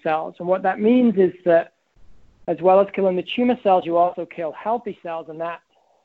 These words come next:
ultimately causes, um, unwanted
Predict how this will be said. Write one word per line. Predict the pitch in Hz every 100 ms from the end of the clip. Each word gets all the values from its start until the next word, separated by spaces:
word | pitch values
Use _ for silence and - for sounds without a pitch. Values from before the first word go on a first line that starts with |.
| 339
ultimately | 190 190 180 170 175
causes, | - 151 160 156 165 151 - _ _ - -
um, | 156 156 143 - -
unwanted | 180 180 175 180 170 170